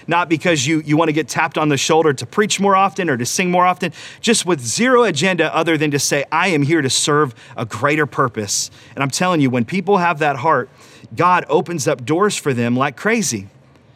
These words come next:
Jesus served his dad as a carpenter. That wasn't even his ultimate calling, but he said, "You know what? I, I can, I'm good at, I'll figure it out.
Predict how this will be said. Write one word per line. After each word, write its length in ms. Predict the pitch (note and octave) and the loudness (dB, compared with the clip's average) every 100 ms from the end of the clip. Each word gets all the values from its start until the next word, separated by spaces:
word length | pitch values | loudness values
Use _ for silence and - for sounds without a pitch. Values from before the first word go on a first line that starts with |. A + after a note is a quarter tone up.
| _ - | _ -12
Jesus 500 | - G#3+ D4 F3+ E3 | -2 2 2 2 0
served 380 | - - G3 F3+ | 0 2 2 4
his 200 | G3 E3 | 2 2
dad 360 | C#3 A#3 B3 D3+ | 0 2 0 0
as 260 | E3 E3+ | -2 -2
a 60 | D3+ | -4
carpenter. 640 | - B3+ G#4 E3+ C#3 G2+ F#2 - - | 0 2 2 2 0 -2 -6 -20 -4
That 140 | - A#3 | 0 4
wasn't 300 | A#3+ G3+ A3+ | 4 4 4
even 180 | A3 | 6
his 160 | G#3+ G3 | 4 4
ultimate 400 | G#3+ A3+ G#3 G3 | 2 2 -2 -2
calling, 340 | - A3+ G#3 | 0 0 2
but 100 | D3+ | 0
he 40 | E3+ | -2
said, 220 | - G#3+ | -2 0
"You 80 | F#3+ | 0
know 120 | G3+ | 2
what? 240 | G#3+ A3 - - - - | 2 2 -4 -20 -20 -4
I, 180 | D#3 - | -4 -2
I 140 | D3 G3 | -2 0
can, 260 | B3 G3 | 0 0
I'm 180 | D3+ G#3 | 0 2
good 160 | G#3+ G#3 | 4 4
at, 120 | G3 | 4
I'll 160 | F#3+ | 0
figure 300 | A3+ B3+ G#3 | 2 0 2
it 80 | G3+ | 4
out. 260 | F#3 A3+ | 4 2